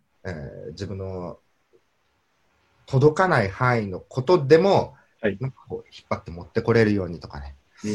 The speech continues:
Speaker 2: ん。
Speaker 1: まあ、そんな、そんな僕も日々、うん、もやもやっと考えながら<laughs> やってるっていうことですね。うん。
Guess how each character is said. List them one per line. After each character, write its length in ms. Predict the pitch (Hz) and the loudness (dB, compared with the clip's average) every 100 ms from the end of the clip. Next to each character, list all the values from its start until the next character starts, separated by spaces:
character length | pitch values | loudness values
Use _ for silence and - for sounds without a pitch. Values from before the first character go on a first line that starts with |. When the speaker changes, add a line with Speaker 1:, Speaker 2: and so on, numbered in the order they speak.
| 101 95 | -6 -8
Speaker 2:
ん。 40 | |
Speaker 1:
ま 80 | 92 | -10
あ、 20 | |
そ 160 | 92 101 | -14 -10
ん 80 | 110 | -4
な、 180 | 117 - | -4 -6
そ 200 | - 139 | -4 -2
ん 100 | 160 | 2
な 200 | 160 156 | 4 4
僕 220 | 147 160 | 2 2
も 320 | 156 151 - | 4 4 2
日 460 | - 156 123 98 - _ _ _ | -2 2 4 2 -2 _ _ _
々、 120 | 113 113 | 0 0
う 20 | |
ん、 60 | 101 | 2
も 140 | 117 | 6
や 120 | 127 | 6
も 80 | 143 | 6
や 120 | 143 | 4
っ 80 | 143 | 2
と 80 | 117 | -4
考 120 | 110 117 | -2 2
え 60 | 123 | 2
な 80 | 143 | 4
が 80 | 113 | 2
ら 100 | - - - - | 0 -4 -14 -2
<laughs> 320 | 165 131 117 123 | -2 0 -6 -8
や 100 | - | -10
っ 60 | - | -12
て 160 | - | -8
る 80 | 117 | -6
っ 20 | |
て 200 | - - | -6 -8
い 40 | 95 | -8
う 40 | |
こ 100 | 92 | -8
と 60 | 82 | -12
で 60 | 92 | -12
す 120 | 110 | -12
ね。 200 | 92 98 _ - - - - - | -14 -16 _ -18 -16 -16 -18 -10
う 60 | 104 | -6
ん。 500 | 101 98 92 90 | -4 -4 -6 -8